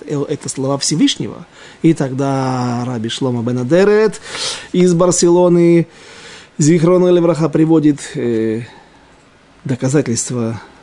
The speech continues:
абсолютное, где сам Всевышний говорит слово «Ахарон», называет последнего, к-, что-то называет последним, и известно, что это не последнее. «И будет, если они не поверят тебе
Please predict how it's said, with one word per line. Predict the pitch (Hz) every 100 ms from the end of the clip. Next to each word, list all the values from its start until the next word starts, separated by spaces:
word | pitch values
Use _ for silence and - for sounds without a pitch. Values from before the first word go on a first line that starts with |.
| _ _ -
абсолютное, | 113 - - 143 127 - 98 98
где | 123 123
сам | - 139 117
Всевышний | - 127 101 -
говорит | 110 107 92 71 - - _ _ -
слово | - 104 98 90
«Ахарон», | - - 143 180 175 147
называет | 131 117 120 123 95 - - - _ _ _ _
последнего, | 123 - 156 139 135 110 92 - -
к-, | 143
что-то | - - 156 131
называет | 120 117 127 131 120
последним, | 151 139 240 285 220 208 196
и | - 151
известно, | 143 139 180 - 143
что | - 143
это | 135
не | 127 143
последнее. | - 123 - 117 73 76 57 - - _ _ - - - -
«И | - 233
будет, | 202 269 143 101 -
если | 120 160 147 - 95
они | - 123 143 127
не | 131
поверят | 127 127 156 135 117
тебе | 127 131 98